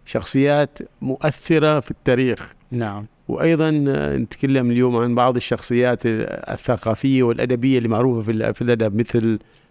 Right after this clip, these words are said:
Speaker 1: آه، ابن المقفع، ومثل أيضا الشعراء، مثل الستالي، يعني شعر. وهذه للأسف شديد إن المنهج الدراسي ما موجود عندهم.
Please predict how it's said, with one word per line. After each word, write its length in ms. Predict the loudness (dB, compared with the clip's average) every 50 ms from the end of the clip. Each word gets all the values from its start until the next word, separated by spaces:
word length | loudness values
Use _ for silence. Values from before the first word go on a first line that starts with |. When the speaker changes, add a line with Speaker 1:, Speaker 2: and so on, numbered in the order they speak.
| _ _ -2
Speaker 1:
آه، 720 | 0 2 4 4 4 4 2 2 2 2 2 0 0 -2 -4
ابن 160 | -2 0 0
المقفع، 800 | 2 0 0 -2 -2 -4 -4 -4 -2 -2 0 0 2 2 2 2
ومثل 480 | 0 2 0 0 0 0 0 0 2
أيضا 200 | 0 2 2 2
الشعراء، 840 | 0 0 -2 -2 -2 -2 -2 0 0 2 2 2 2 2 2 2 0 0
مثل 320 | -2 -2 -2 -2 -2 -2
الستالي، 840 | -2 -2 -4 -8 -8 -8 -8 -2 0 0 2 2 0 0 -2 -2
يعني 280 | -2 -4 -2 -4 -4 -4
شعر. 360 | -4 -4 -2 -2 -2 -2 -4 -6 -10 -12 -14 _ _ -20 -20 -20 _ _ _ _ _
وهذه 520 | -2 0 2 4 2 2 2 0 -2 -2 -6 -10 _ _ _ _ _ _ _ _ _ _ _ _ _ _ _ -12 -10
للأسف 380 | -6 -2 -2 0 0 -2 -4 0
شديد 380 | -2 0 2 2 0 0 0
إن 160 | 0 2 2
المنهج 520 | 2 2 2 2 2 2 2 0 0 0 -2
الدراسي 480 | -2 0 2 2 2 2 0 0 0
ما 120 | 0 2 2
موجود 380 | 2 0 0 0 0 -2 -2
عندهم. 360 | -2 -2 -4 -4 -4 -6 -8